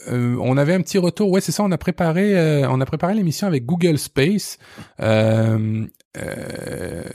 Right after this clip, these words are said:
et puis on, on devait s'en parler, on s'en est pas parlé pendant qu'on a préparé les notes de l'émission tantôt. Euh, toi, Google Space, est-ce que t'as aimé le, le, le, de planifier ça là-dedans ? C'est quoi ton, ton feeling après l'avoir utilisé pour, euh,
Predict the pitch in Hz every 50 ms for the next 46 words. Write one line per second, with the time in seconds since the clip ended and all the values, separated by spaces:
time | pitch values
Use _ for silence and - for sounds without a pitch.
0 | - - - 113 107 - - 131 123 120 117 120 120 120 110 139 160 - 170 143
1 | 123 - 135 123 120 131 160 185 180 156 - 139 127 135 156 - 151 143 151 170
2 | 165 - 147 135 131 131 - 127 123 - - 131 - 131 131 139 143 131 131 135
3 | 131 131 127 127 123 - - 160 151 - 135 127 123 - 175 190 214 - - -
4 | - - - - - 107 117 117 117 113 98 95 - - 202 226 208 175 156 135
5 | 156 151 147 - - - 175 196 208 196 - 120 127 120 - - 190 190 - _
6 | - 139 131 131 131 139 143 143 147 151 160 180 185 170 151 135 127 123 120 117
7 | 117 117 113 110 110 110 113 110 101 110 117 117 113 - - 156 151 151 151 143
8 | - - 151 - - 160 143 143 139 135 131 151 160 190 202 196 190 - 135 -
9 | - 156 147 - 180 185 185 - 151 131 123 120 117 117 117 - - 123 120 -
10 | - 139 131 135 143 156 147 120 - - - 113 113 107 113 117 117 - - 113
11 | 113 104 113 135 131 - 123 107 110 107 104 101 104 107